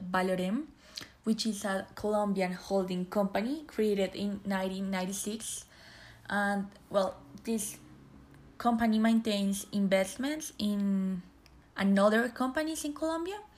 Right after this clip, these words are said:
So that's, like, the main purpose of the Valorem group.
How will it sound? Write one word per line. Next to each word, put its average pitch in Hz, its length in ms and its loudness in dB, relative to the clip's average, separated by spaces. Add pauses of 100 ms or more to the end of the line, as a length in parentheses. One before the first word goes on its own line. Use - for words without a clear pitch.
(420)
So 208 260 2
that's, 208 300 -2
like, 196 240 -2
the 202 100 0
main 196 360 2
purpose 190 580 -6
of 175 160 -4
the 180 140 -2
Valorem 175 520 -2
group. 175 320 -4